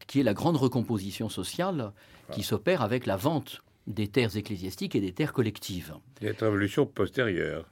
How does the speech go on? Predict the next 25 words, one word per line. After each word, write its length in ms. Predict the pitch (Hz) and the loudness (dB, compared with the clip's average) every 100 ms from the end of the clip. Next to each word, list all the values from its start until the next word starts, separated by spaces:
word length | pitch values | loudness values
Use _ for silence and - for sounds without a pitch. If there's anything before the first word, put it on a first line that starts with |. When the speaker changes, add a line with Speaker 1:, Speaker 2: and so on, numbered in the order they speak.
| _ | _
Speaker 1:
La 200 | 131 143 | 2 4
révolution 640 | 139 147 151 143 135 143 | 4 4 6 4 0 0
libérale 600 | 117 107 104 135 202 185 - - | 0 0 0 0 0 0 -4 2
entraîne 580 | 180 165 - 165 214 156 | 2 2 0 0 0 0
effectivement 880 | 135 127 123 113 104 123 165 208 185 - - | 0 0 -2 -4 -4 -2 -2 -4 -6 -16 -4
une 240 | - 180 170 | 4 6 6
mise 300 | 165 160 123 | 4 2 2
en 80 | 127 | 0
circulation 680 | - 143 - 117 107 - 185 | 2 -2 2 0 2 0 2
des 100 | 131 | 2
terres. 500 | - 117 87 85 - _ - | 4 2 2 -8 -16 _ -10
Et 80 | 107 | -4
ça 140 | 139 | -2
se 100 | 127 | 2
passe 260 | 143 151 127 | 2 2 0
entre 200 | 113 123 | -2 0
mille 180 | 135 127 | 0 0
huit 100 | 127 | -2
cent 140 | 131 | -4
trente-sept 560 | 120 123 113 120 110 - | -2 -4 0 -2 -2 -6
et 80 | 123 | -4
mille 180 | 107 101 | -2 -2
huit 100 | 98 | -4
cent 140 | - | -4
cinquante-cinq. 680 | 95 92 95 101 - 208 254 | -4 -6 -6 -4 -2 -2 -2